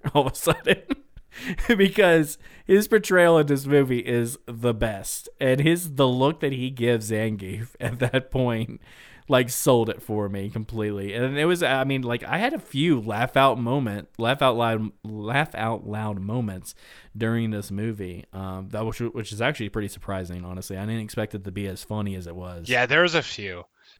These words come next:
Speaker 1: Definitely. Um, one, one part that actually really made me laugh out loud, and I actually sent this to you. I said, I said, uh, "My thoughts on Street Fighter,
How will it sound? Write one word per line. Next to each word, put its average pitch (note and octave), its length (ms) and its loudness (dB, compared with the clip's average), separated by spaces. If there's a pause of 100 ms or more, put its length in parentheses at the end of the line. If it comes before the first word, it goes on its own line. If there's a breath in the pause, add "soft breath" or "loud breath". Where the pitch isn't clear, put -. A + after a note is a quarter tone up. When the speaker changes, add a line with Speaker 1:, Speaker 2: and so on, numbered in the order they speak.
(560 loud breath)
Speaker 1:
Definitely. G2 800 -2
Um, A#2 480 0
one, D3 380 2
one C3+ 240 0
part D3 240 2
that A#2+ 120 0
actually A2 360 0
really G#2+ 340 -2
made G#2+ 200 -2
me G#2 160 -2
laugh F#2+ 380 -6
out G#2 140 -4
loud, G#2 300 -4
and G#2 100 -4
I G#2+ 140 -4
actually A#2+ 220 -6
sent C3+ 220 -4
this B2+ 200 -6
to A#2+ 120 -8
you. G2+ 200 -4
I F#2+ 80 -4
said, G2+ 420 -4 (1080 soft breath)
I B2 120 -6
said, B2 340 0
uh, G#2 460 -2
"My A#2 180 -2
thoughts C3+ 380 0
on B2 120 0
Street C3 280 -6
Fighter, D3+ 480 2